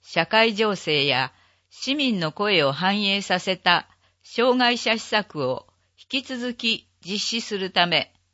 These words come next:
第五期計画の策定を進めています。この度、案を取りまとめましたので、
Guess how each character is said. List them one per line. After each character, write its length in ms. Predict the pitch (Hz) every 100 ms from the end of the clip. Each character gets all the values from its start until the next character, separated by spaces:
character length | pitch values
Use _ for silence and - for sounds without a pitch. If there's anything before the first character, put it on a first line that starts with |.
| _ _ _ _ _
第 300 | 226 269 247
五 180 | 160 170
期 180 | - 240
計 240 | 254 233
画 300 | 175 147 143
の 240 | 135 127 - _ _
策 320 | - 175 -
定 300 | - 240 233
を 120 | 214
進 240 | 208 - 202
め 120 | 202
て 160 | 196 175
い 100 | 170
ま 160 | 156
す。 240 | - - _ _ _ _ _ _ _ _ _ _ _ _ _ _ _ _ _
こ 140 | 202
の 160 | 240 294
度、 400 | 226 156 135 - _ -
案 320 | 240 311 254
を 100 | 170
取 240 | - 175 233
り 40 |
ま 160 | 240 226
と 140 | 220
め 140 | 208
ま 160 | 196 196
し 100 | -
た 140 | 165
の 160 | 147 127
で、 260 | 120 120